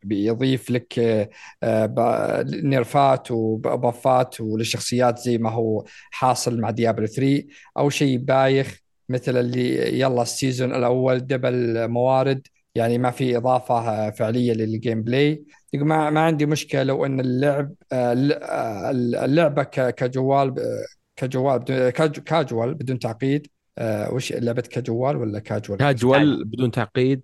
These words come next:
Speaker 2: Path of Exile ولا
Speaker 1: إيه،
Speaker 2: إيش؟
Speaker 1: Path of، آه، أوكي.
Speaker 2: Exile، إيه.
Speaker 1: لكن ما أبغى يوم ألعبها كل اللي أسويه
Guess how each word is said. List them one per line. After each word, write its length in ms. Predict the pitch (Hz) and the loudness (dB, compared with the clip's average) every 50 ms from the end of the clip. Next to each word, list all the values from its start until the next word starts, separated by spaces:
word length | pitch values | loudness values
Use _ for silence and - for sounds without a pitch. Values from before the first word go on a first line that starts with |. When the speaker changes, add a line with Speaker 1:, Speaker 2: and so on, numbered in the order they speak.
| _ _ 113 | _ _ -2
Speaker 2:
Path 140 | 117 120 117 | -2 -2 -2
of 180 | - - 104 | -6 -10 -12
Exile 220 | - 104 107 - 110 | -10 -12 -6 -2 -2
ولا 280 | 101 117 147 165 160 | 0 0 -2 -2 0
Speaker 1:
إيه، 320 | 139 139 143 139 135 127 120 | 2 2 2 2 2 0 0
Speaker 2:
إيش؟ 100 | 117 120 | 0 0
Speaker 1:
Path 160 | 127 123 - | -2 -2 -2
of، 200 | 123 123 - - | -6 -8 -4 -2
آه، 400 | 127 117 110 110 113 - - - _ - 156 | -2 0 0 -2 -4 -6 -8 -12 _ -4 -4
أوكي. 360 | 147 120 101 135 135 151 165 | -4 -2 0 0 2 2 2
Speaker 2:
Exile، 140 | - - 101 | 0 -4 -8
إيه. 160 | 107 113 117 117 - _ _ - | -6 -6 -6 -6 -8 _ _ 0
Speaker 1:
لكن 280 | 143 147 - 170 165 | 0 2 2 2 2
ما 180 | 170 190 185 185 | 4 4 4 2
أبغى 540 | 175 151 147 156 160 165 160 - - 147 139 | 2 2 2 4 4 4 4 2 2 2 2
يوم 220 | 147 147 147 151 | 2 2 2 2
ألعبها 500 | 147 135 117 131 165 160 147 131 147 147 | 0 0 2 2 0 0 0 0 -2 -2
كل 300 | 147 - - 160 156 147 | -2 -4 -4 -2 0 0
اللي 220 | 135 131 131 131 | 0 0 0 0
أسويه 680 | 127 123 - - 131 131 131 135 139 139 139 139 143 | 0 -2 -2 -2 -2 -2 0 0 0 2 2 0 -2